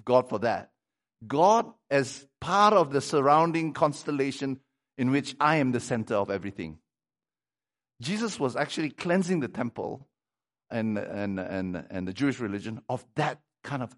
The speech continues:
element that is in there, that's impure, that's in, unholy. Now he's preparing the nation for the resurrection. The resurrection will be the most life-changing, the most epochal event ever in the history of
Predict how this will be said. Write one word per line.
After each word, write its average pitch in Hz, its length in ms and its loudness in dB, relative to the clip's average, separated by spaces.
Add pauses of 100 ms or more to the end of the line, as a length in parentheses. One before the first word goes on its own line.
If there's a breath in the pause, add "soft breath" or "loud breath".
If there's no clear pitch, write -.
element 120 500 -2
that 87 140 -12
is 90 140 -16
in 101 100 -10
there, 95 140 -6
that's 110 280 -10
impure, 120 480 -4
that's 87 220 -10
in, 98 280 -10
unholy. 98 540 -8 (1120 soft breath)
Now 147 80 2
he's 160 260 -2
preparing 226 680 2
the 147 80 2
nation 127 640 -2 (360)
for 139 240 2
the 117 120 0
resurrection. 120 680 -2 (200)
The 123 80 -4
resurrection 175 640 2
will 135 100 -4
be 120 60 -8
the 113 120 -2
most 131 400 -4
life-changing, 160 1000 -4 (200)
the 139 80 0
most 160 360 0 (140)
epochal 180 800 2 (320 soft breath)
event 147 440 0
ever 185 420 6
in 143 120 0
the 123 100 2
history 127 320 -4
of 101 260 -6